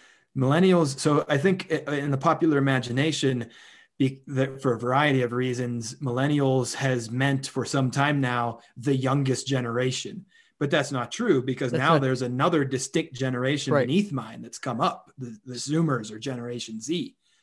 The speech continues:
Speaker 2: Generation Z. Okay. And so in, be-, in be-, between you and me is Generation X.
Speaker 1: Right.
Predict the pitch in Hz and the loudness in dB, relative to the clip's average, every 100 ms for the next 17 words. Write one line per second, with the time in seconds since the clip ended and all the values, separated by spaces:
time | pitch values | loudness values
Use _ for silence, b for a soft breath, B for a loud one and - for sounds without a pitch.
0 | 165 - 175 160 170 147 160 180 180 156 | -8 0 2 2 2 2 4 4 6 4
1 | 156 160 - 180 180 165 175 - 220 190 | 4 2 4 4 4 4 0 4 4 4
2 | - _ - - _ - 135 - 196 190 | 0 _ -14 -14 _ -8 -2 4 6 6
3 | 180 196 196 175 170 165 143 160 156 147 | 6 8 8 6 4 2 2 0 0 0
4 | 143 139 139 - - - - _ _ _ | -2 -4 -4 -6 -10 -12 -14 _ _ _
5 | _ 139 127 135 127 110 - - | _ -6 0 2 2 -2 -12 -18